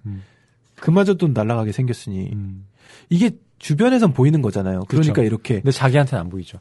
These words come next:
Speaker 2: 집 만화,
Speaker 1: 음.
Speaker 2: 지금 집 만화를 몇 번 합니까?
Speaker 1: 그러니까 저는, 그러니까 여기서 얘기하고 싶은 게 뭐냐면, 어, 평범한 소시민들이
Speaker 2: 음.
Speaker 1: 정치에 나서지 말고 생업에 종사해라 이런 얘기가 절대 아니에요.
Speaker 2: 음, 음.
Speaker 1: 그러니까 제가 드리고 싶은 말씀은,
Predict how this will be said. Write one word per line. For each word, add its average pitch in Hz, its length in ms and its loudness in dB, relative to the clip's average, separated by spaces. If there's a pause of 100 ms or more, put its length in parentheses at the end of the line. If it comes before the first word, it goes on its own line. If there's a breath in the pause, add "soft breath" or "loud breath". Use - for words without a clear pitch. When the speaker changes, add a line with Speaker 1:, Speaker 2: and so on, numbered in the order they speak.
Speaker 2:
집 - 160 0
만화, 113 540 2
Speaker 1:
음. 101 120 -6
Speaker 2:
지금 120 180 -2
집 139 120 0
만화를 147 300 2
몇 104 160 -4
번 156 120 2
합니까? 95 380 -6 (220 loud breath)
Speaker 1:
그러니까 170 200 8
저는, 185 560 6
그러니까 127 140 6
여기서 156 360 6
얘기하고 147 300 2
싶은 113 480 -2
게 143 220 4
뭐냐면, 107 560 2 (920 soft breath)
어, 110 460 -4 (320)
평범한 269 640 6
소시민들이 180 800 4
Speaker 2:
음. 123 220 0
Speaker 1:
정치에 190 840 6 (240)
나서지 123 340 0
말고 107 200 4
생업에 277 380 8
종사해라 123 880 4
이런 240 340 10
얘기가 127 200 6
절대 156 320 8
아니에요. 101 260 4
Speaker 2:
음, 143 60 4
음. 117 100 2
Speaker 1:
그러니까 120 260 2
제가 160 220 6
드리고 147 260 2
싶은 170 180 0
말씀은, 135 480 2